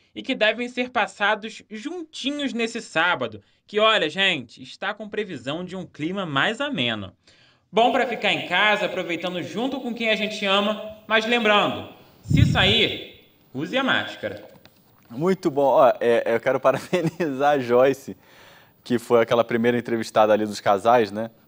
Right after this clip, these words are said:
Speaker 2: Que foi maravilhoso, que ela falou, "Ah, já casou, não tem que dar presente." Aí vai o maridão e fala, "Não, mas o, ela vai ter uma surpresa." Aí ela olha, tipo, "Caraca, né? Vou ganhar presente, tem que comprar alguma coisa." Bom, a minha namorada,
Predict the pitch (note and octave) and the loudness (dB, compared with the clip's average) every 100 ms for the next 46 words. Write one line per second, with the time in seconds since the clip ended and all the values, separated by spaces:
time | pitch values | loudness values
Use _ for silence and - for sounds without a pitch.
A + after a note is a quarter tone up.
0 | - C3 D3+ D#3 D#3+ E3 F#3 D3 C#3+ - | -10 -2 0 4 6 4 4 6 4 4
1 | B2 C3+ - F#3+ F#3+ F#3+ F#3+ E3 C3+ F3 | 4 4 4 4 6 4 6 2 4 0
2 | F#3+ G3 G3 F3 F#3 F3+ G3 D#3 D3 C#3 | 0 -4 -2 6 6 6 2 4 2 2
3 | - C#3 D#3 D3+ D#3+ D#3+ D#3 D3+ D3+ G3+ | 6 8 8 8 6 8 6 6 6 6
4 | A#3 - _ - B2+ C#3+ D#3+ C#3+ - C#3 | 6 0 _ -6 0 2 4 4 2 0
5 | - C#3 C#3 D3+ D#3 D#3 F3+ - G#3 - | 2 8 8 8 4 0 0 4 4 6
6 | C#3 C#3+ A#2 C#3 G#2 - _ _ _ _ | 8 8 8 6 4 -6 _ _ _ _
7 | _ - - - G#2+ F#2+ - B2+ D3 C#3 | _ -14 -12 -6 -8 -6 0 4 6 6
8 | A2+ A2+ A2+ A#2+ B2 C3+ A#2+ B2+ - C3 | 2 2 2 4 4 2 2 0 -2 -2
9 | C3+ C3 C3 C3+ A2 G2+ G2 - - - | -2 4 4 4 2 -2 -4 -12 -20 -2
10 | B2 G#2 - - - - - A#2 A2+ C#3+ | 0 0 -6 -20 -20 -20 -2 0 2 2
11 | D3 G2+ F2 _ _ _ - F#2+ G2 F#2+ | 2 0 -2 _ _ _ -10 -6 0 2
12 | G2+ A2+ E2+ D#2+ | 4 4 0 -6